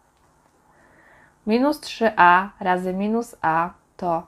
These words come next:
dodać trzy a kwadrat. Możemy to również mieć tak zapisane i wtedy policzymy to w tą stronę, że będziemy mieć tutaj, to tutaj,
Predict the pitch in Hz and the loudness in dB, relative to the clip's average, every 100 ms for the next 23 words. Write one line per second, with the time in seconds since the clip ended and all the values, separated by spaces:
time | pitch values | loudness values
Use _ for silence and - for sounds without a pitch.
0 | _ 233 185 185 180 190 220 - _ _ | _ -12 -4 0 2 2 0 -2 _ _
1 | - - - 233 247 262 _ _ _ _ | -20 -16 -2 0 0 -4 _ _ _ _
2 | _ 160 156 156 - _ _ _ _ - | _ 2 2 0 -6 _ _ _ _ -20
3 | - 202 180 180 - - - - _ _ | -4 2 2 2 -6 -12 -20 -20 _ _
4 | _ _ _ _ _ _ _ _ _ _ | _ _ _ _ _ _ _ _ _ _
5 | _ _ _ _ _ _ 202 196 240 285 | _ _ _ _ _ _ -2 0 2 0
6 | 285 226 214 208 214 220 226 - 240 196 | 2 2 2 0 0 -2 -2 2 2 4
7 | - - 175 - 208 240 240 190 - 202 | 0 0 -4 0 0 0 -4 -6 -4 -2
8 | 196 233 254 226 - 175 175 175 180 - | -2 -2 -2 -4 -6 -6 -6 -6 -10 0
9 | 214 202 - - - - - _ _ _ | 2 2 -2 -10 -12 -12 -16 _ _ _
10 | 185 180 175 170 170 - - 269 269 226 | -6 -4 -6 -8 -10 -12 -10 -10 0 4
11 | 196 202 - _ _ _ _ _ _ - | 4 0 -10 _ _ _ _ _ _ -10
12 | 165 - 196 - 185 170 | -10 -6 -8 -4 -2 -2